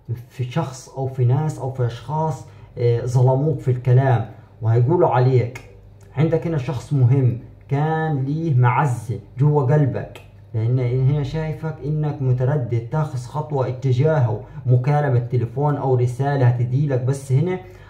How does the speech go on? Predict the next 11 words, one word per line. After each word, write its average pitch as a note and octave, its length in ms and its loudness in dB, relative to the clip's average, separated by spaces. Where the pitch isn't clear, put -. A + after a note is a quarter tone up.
هتبص A2 520 -4
فيه F3+ 440 0
ومش، A2+ 440 -2
يعني، B2 280 2
مش B2 260 2
هترد - 480 2
عليه. G#2 420 2
في G3 160 2
عندك F#3 460 -2
وحدة C#3 240 -6
ست، B2 300 -2